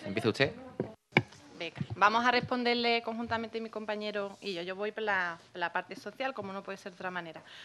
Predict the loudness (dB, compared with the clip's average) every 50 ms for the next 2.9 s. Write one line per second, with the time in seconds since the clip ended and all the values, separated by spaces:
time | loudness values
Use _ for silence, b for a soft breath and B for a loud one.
0 | b b b 2 4 6 8 8 8 8 10 10 10 10 10 6 4 -2 -2 -2
1 | -2 -2 -4 -2 -2 -2 -2 -2 -4 -4 -2 2 4 4 4 4 2 2 4 6
2 | 6 6 6 6 6 6 4 2 0 -2 -4 -2 0 2 2 0 0